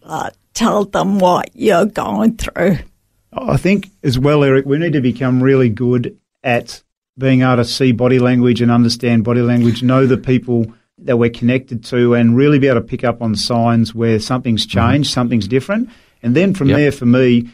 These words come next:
Speaker 2: we need to be able to identify the right questions to be able to ask people as well. Because like Jeanette says, we, we need to put our arms around people and ask, "Are you okay?" But there's still sometimes a sense where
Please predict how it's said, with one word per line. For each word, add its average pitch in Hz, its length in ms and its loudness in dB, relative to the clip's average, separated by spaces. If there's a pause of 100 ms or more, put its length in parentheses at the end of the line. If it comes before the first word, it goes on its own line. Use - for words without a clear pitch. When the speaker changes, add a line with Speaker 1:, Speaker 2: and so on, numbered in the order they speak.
(240)
Speaker 2:
we 120 80 -2
need 175 160 2
to 196 80 0
be 151 100 2
able 131 220 2
to 120 100 4
identify 113 880 0
the 117 180 -6
right 113 340 0
questions 117 520 -2
to - 80 -12
be 110 80 -2
able 110 120 0
to 107 60 0
ask 117 260 -2
people 113 400 -4
as 107 140 -4
well. 117 340 0 (280)
Because 123 480 -2
like 143 180 0
Jeanette 127 300 0
says, 113 360 0
we, 120 240 2
we 127 140 2
need 131 240 2
to 120 100 2
put 147 200 -2
our 131 140 2
arms 127 280 2
around 117 240 0
people 123 240 -2
and 117 80 0
ask, 117 300 0
"Are 113 100 2
you 113 160 2
okay?" 117 440 0
But 113 260 -2 (260)
there's 123 140 -2
still 175 240 0
sometimes 131 520 0
a 110 60 0
sense 120 380 -2
where 113 360 2